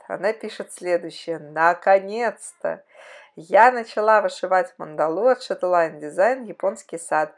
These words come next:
Четыре месяца я ждала свою драгоценную посылку с нитками, бисером и трежерсами.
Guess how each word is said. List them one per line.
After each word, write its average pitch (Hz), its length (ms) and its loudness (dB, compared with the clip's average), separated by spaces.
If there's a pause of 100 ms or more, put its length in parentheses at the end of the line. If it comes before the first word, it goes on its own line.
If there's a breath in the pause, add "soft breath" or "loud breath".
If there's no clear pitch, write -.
(400 loud breath)
Четыре 240 640 -4
месяца 202 600 -8
я 156 260 -4
ждала 170 400 4
свою 185 220 -12
драгоценную 190 680 -2
посылку 196 640 -4
с - 140 -20
нитками, 160 640 -14
бисером 220 640 -8
и - 20 -10
трежерсами. 175 880 -4